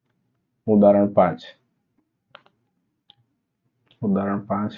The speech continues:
પછી સ્વાધ્યાય જે ચાલુ થાય છે બાર પોઇન્ટ એક, એની અંદર દાખલા નંબર બે. ઓકે, પછી દાખલા નંબર ત્રણ, એના પછી દાખલા નંબર ચાર, એના પછી દાખલા નંબર પાંચ.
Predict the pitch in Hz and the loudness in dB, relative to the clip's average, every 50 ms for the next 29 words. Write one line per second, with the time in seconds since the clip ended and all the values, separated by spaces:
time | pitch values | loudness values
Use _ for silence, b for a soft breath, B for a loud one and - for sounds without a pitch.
0 | - _ - 98 - - - 104 92 95 113 - _ _ _ _ _ _ _ - | -14 _ -6 -6 -6 -6 -6 -6 -6 -6 -8 -12 _ _ _ _ _ _ _ -12
1 | - - 104 90 90 - - 107 104 104 107 101 - 107 98 104 101 - 120 120 | -4 0 0 0 0 0 0 0 2 2 2 0 0 0 0 0 0 2 2 2
2 | 120 - 104 95 98 95 95 95 95 95 95 92 90 90 90 - - _ _ _ | 2 2 0 2 2 0 0 -2 -2 -2 0 0 -2 -2 -2 -4 -14 _ _ _
3 | _ _ _ _ _ _ _ - 104 101 101 104 98 95 92 98 101 104 127 - | _ _ _ _ _ _ _ -6 -2 0 2 2 2 2 2 2 2 0 0 -4
4 | - - 117 104 95 90 - 101 95 95 87 90 92 95 95 95 90 78 - - | -4 0 2 2 2 4 2 2 2 2 0 0 0 2 2 2 2 0 -2 -10
5 | _ _ _ _ _ _ _ _ _ - - - - - 98 - - _ _ _ | _ _ _ _ _ _ _ _ _ -8 -8 -6 -4 -4 -6 -6 -8 _ _ _
6 | _ _ _ _ _ _ _ _ _ _ _ - 95 92 - 107 101 95 - - | _ _ _ _ _ _ _ _ _ _ _ -6 -4 -2 0 2 2 2 2 0
7 | 104 98 92 90 92 92 92 - 104 95 87 82 - - _ _ _ _ _ _ | -2 0 0 0 0 -2 -2 0 0 0 0 -2 -6 -12 _ _ _ _ _ _
8 | _ _ _ _ _ _ _ _ _ _ _ _ _ _ _ _ - 98 101 101 | _ _ _ _ _ _ _ _ _ _ _ _ _ _ _ _ -6 -2 -2 0
9 | 101 95 92 - 104 95 90 - - 101 98 98 92 92 98 101 - _ _ _ | 0 0 0 0 0 0 0 0 0 -2 0 0 0 0 -2 -4 -6 _ _ _
10 | _ - - 98 87 78 - - _ _ _ _ _ _ _ _ _ _ _ _ | _ -2 0 0 0 -2 -6 -12 _ _ _ _ _ _ _ _ _ _ _ _
11 | _ _ _ _ _ _ - 101 104 101 104 98 - 110 101 95 85 - 104 98 | _ _ _ _ _ _ -8 -4 -4 -2 -2 -2 0 0 0 0 0 0 -2 -2
12 | 95 92 92 95 - - - 95 85 80 - | 0 0 -2 -2 -2 0 0 0 0 -2 -10